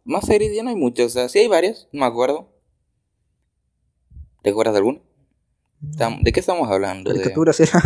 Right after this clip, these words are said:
Speaker 2: <laughs> el tema. Y
Speaker 1: Sí, ya.
Speaker 2: terminamos hablando de
Speaker 1: Hablamos como máximo quince minutos de caricaturas y más de otras cosas que creo que queremos hablar de varias cosas, pero como que no.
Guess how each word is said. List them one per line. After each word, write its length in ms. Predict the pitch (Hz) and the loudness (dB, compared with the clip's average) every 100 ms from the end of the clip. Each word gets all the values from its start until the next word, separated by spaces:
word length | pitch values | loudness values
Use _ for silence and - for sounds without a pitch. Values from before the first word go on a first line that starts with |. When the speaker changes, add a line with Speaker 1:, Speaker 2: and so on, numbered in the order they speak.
| - | 4
Speaker 2:
<laughs> 120 | - | 4
el 120 | 160 156 | 4 2
tema. 460 | - 190 190 160 - - - | 2 6 8 6 2 -10 -8
Y 60 | - | 2
Speaker 1:
Sí, 100 | 113 | 2
ya. 80 | 113 117 | 4 2
Speaker 2:
terminamos 240 | - - | 0 -4
hablando 440 | 147 147 151 151 135 | -4 -4 -4 -4 -2
de 100 | 123 | 2
Speaker 1:
Hablamos 300 | 135 185 202 | 4 4 4
como 480 | 135 120 110 _ _ _ _ _ _ _ - | 2 2 -2 _ _ _ _ _ _ _ -6
máximo 400 | 123 - 151 120 | -6 -2 -2 0
quince 200 | 131 135 | -2 -2
minutos 180 | 131 | 0
de 80 | 117 | 0
caricaturas 640 | - 101 - - 110 113 - | 0 -2 -2 -2 -2 0 -2
y 140 | 110 | -4
más 300 | 104 104 107 | -4 -4 -2
de 80 | 110 | 0
otras 220 | 110 98 | 0 -2
cosas 340 | - 92 90 - | -2 -2 -2 -2
que 420 | 85 90 87 _ _ _ _ _ _ _ - | -2 -2 -4 _ _ _ _ _ _ _ 0
creo 180 | 226 254 | 0 0
que 100 | - | -2
queremos 280 | 147 143 | -2 2
hablar 200 | 120 120 110 | 2 2 2
de 40 | |
varias 240 | 113 113 | 0 0
cosas, 220 | - 110 - | -2 -4 0
pero 200 | 104 - | -2 -2
como 180 | 101 - | -14 -10
que 160 | 104 | -12
no. 320 | 107 110 110 | -12 -16 -18